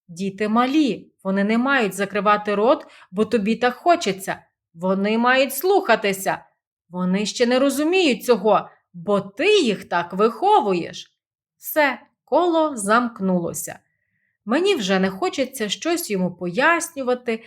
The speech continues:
і весь час я не сиджу спокійно, а шикаю на дітей, бо тато спить чи тата болить голова.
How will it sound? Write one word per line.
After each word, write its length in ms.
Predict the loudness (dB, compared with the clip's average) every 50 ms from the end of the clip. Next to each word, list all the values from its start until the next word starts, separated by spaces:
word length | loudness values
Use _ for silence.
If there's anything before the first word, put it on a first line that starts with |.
| -20 -20 -20 -20 _ -4
і 140 | -2 -2 0
весь 360 | 0 0 0 0 -2 -4 -8
час 480 | -4 -2 0 2 0 0 -2 -6 -6 -4
я 300 | -2 0 0 0 0 0
не 160 | -2 -4 -4
сиджу 460 | -4 -4 -4 -4 -4 -2 0 0 0
спокійно, 760 | 0 -4 _ -8 -8 -6 -4 -2 0 0 2 2 0 0 -2 -6 -14 -20 _ _ _
а 160 | -4 -4 -2
шикаю 600 | -2 -2 -2 0 0 0 0 0 2 2 2 2
на 100 | 2 0
дітей, 560 | 0 -2 -4 -6 -6 -4 0 2 2 2 2 0 -2 -4
бо 100 | -6 -6
тато 380 | -2 0 0 0 -2 -4 -8
спить 560 | -10 -12 -8 _ -2 0 2 2 0 0 -4 -16 -20 -20 _ _ -8
чи 160 | -4 -4 -4
тата 480 | -4 -2 0 0 0 0 -2 -2 -4
болить 400 | -4 -2 0 0 2 2 0 0
голова. 640 | 0 0 0 0 0 -2 -4 -6 -6 -8 -8 -10 _